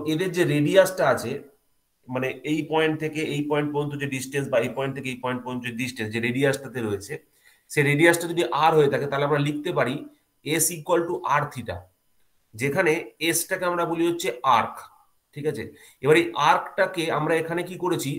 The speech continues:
একটা ছোট লেন্থের জন্য যদি খুব ছোট হয়ে যায় তাহলে আমরা একটা straight line হিসেবে consider করতে পারি, মানে আমরা এখানে আর্কটাকে খুব ছোট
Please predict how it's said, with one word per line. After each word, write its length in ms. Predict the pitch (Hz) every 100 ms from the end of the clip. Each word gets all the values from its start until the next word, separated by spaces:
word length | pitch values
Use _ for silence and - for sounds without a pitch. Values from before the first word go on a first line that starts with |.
| - - _ _ -
একটা 140 | 165 156
ছোট 200 | - 170 196 180
লেন্থের 340 | 175 170 175 147
জন্য 120 | 135 131
যদি 120 | 147 180
খুব 100 | 147 -
ছোট 180 | 165 170 156
হয়ে 140 | 160
যায় 100 | 165
তাহলে 160 | 160 156
আমরা 120 | 156
একটা 160 | 160 156
straight 240 | - 151 151
line 140 | 156 156
হিসেবে 180 | 147 165 160
consider 300 | 131 131 131 117
করতে 180 | 113 104
পারি, 160 | 95 92 _ _ _ _ -
মানে 120 | 131 143
আমরা 160 | 156 170
এখানে 200 | 170 175 170 127
আর্কটাকে 320 | 156 - 175 175
খুব 100 | 185 -
ছোট 140 | -